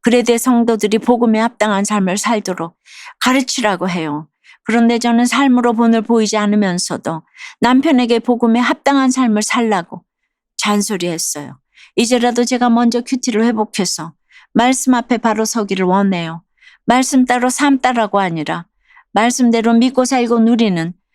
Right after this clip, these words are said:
믿음의 본을 보이는 아내, 삶으로 믿음을 가르치는 엄마가 되길 원해요. 휴대폰과 티비가 아닌 말씀을 통해 진정한 안식을 누리며 세상 정욕을 버리고 선한 일에 힘쓰는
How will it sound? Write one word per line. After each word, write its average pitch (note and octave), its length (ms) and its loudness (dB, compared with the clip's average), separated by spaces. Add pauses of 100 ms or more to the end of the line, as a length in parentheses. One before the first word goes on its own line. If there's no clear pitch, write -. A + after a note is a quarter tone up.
(200)
믿음의 B3+ 460 2
본을 A3 320 0
보이는 F#3+ 500 -2
아내, E3+ 440 -4 (340)
삶으로 B3 580 0
믿음을 A3 440 0
가르치는 G3 800 -4 (380)
엄마가 G#3 520 2
되길 F#3 600 -2 (260)
원해요. E3+ 640 0 (640)
휴대폰과 G3+ 840 -4 (300)
티비가 A#3+ 460 -2
아닌 E3 340 -6 (340)
말씀을 B3 520 0
통해 A#3 260 0
진정한 A3+ 540 0
안식을 F#3+ 420 -4
누리며 E3 460 -4 (340)
세상 C4+ 460 0
정욕을 A#3 440 0
버리고 A3 380 0
선한 B3+ 400 2
일에 G#3 200 0
힘쓰는 G#3 600 0